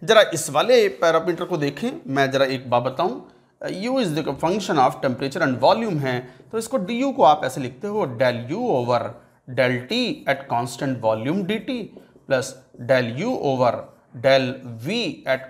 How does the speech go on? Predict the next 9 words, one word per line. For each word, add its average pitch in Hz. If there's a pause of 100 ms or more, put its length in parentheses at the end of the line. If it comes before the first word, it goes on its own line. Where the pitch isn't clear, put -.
constant 135
temperature 123 (240)
D 120 (140)
V। 139 (1800)
ये 277
एक 226
जनरल 220
रिलेशन 147
है 165